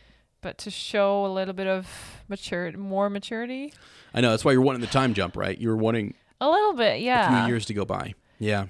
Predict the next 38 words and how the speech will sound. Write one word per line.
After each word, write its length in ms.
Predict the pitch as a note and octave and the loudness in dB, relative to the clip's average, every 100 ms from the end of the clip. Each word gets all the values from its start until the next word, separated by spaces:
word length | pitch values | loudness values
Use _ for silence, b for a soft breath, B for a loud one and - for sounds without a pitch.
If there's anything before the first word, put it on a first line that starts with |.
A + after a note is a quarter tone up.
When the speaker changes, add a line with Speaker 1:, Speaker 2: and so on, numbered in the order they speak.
| _ | _
Speaker 1:
Yes, 580 | F#3+ G#3 D3+ F#3+ - - | 2 2 2 -2 -14 -4
that 120 | G3 | -2
would 60 | G3+ | 0
Speaker 2:
Yep. 60 | G3+ | -2
Speaker 1:
be 80 | D#3+ | -2
awesome. 480 | D#3 F3+ - F3 | -4 -6 -12 -6
But 180 | F#3+ G#3 | 2 6
I 100 | G#3+ | 6
know 200 | A#3 A#3 | 6 2
he, 80 | B3 | 0
they 160 | - A3 | -2 -2
can't 260 | A#3 G3+ | -2 -4
do 140 | G3 F3+ | -4 -8
a 40 | |
whole 300 | - G#3+ A#3 | 6 6 6
lot 240 | E3 E3 | 2 0
with 160 | - F#3+ | -2 -4
that, 240 | D#3 D#3 | -2 -4
but 80 | G3 | -6
just, 180 | A3 C4 _ | -14 -18 _
you 80 | C#4 | -12
know, 220 | A3 A3 _ _ _ _ _ _ | -12 -14 _ _ _ _ _ _
s-, 220 | - - - | -20 -20 -18
hear 300 | - C#4 C4+ | -6 -4 -2
him 100 | A3+ | -6
t-, 80 | - _ _ _ _ | -14 _ _ _ _
try 220 | - C4+ | -2 0
to 60 | B3+ | 0
make 200 | A3 A3+ | -4 -6
him 120 | G3+ | -8
talk 280 | - F3 F3+ | 0 0 0
a 60 | A3 | 0
little 180 | A3 | 0
bit. 160 | A#3 C#4 | 2 0
That 120 | C4+ | 0
would 80 | C4+ | -2
be 80 | C4+ | -2
fun. 340 | - C#4 C#4 | -2 -2 -2